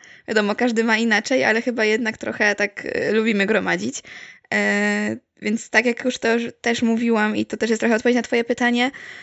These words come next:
no to ja sama mam z tym problem, wiem o tym, bo tak też wydaje mi się, że to się łączy po prostu też z takim, e,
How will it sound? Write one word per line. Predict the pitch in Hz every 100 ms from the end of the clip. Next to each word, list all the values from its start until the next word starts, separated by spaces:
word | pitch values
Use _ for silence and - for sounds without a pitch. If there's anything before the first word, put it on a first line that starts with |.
| - -
no | 233
to | 226
ja | 220 220 -
sama | 269 214
mam | 220 226
z | -
tym | 190
problem, | 208 180 180 185
wiem | 202 185
o | 180
tym, | 185 185 208
bo | 190 185 190 208 220
tak | 233 - _ _ -
też | 220 - - - - _ -
wydaje | 226 226 233
mi | 240
się, | 247
że |
to | 254
się | 247 240
łączy | 226 240 240
po | 226
prostu | 226 233
też | 254 262
z |
takim, | - 269 269 269 269 277 - - - - -
e, | -